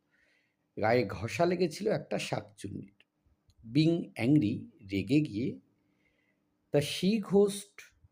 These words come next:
seized the ব্রাহ্মণী by the throat,"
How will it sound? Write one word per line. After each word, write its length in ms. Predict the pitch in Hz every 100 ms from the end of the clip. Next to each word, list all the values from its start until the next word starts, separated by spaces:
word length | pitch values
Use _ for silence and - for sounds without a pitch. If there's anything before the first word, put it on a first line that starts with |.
| _ _ _ _ _ _ - -
seized 400 | 214 220 - -
the 160 | 139 113
ব্রাহ্মণী 520 | 101 98 107 127 196 247
by 240 | - 98
the 120 | 127 175
throat," 360 | - - -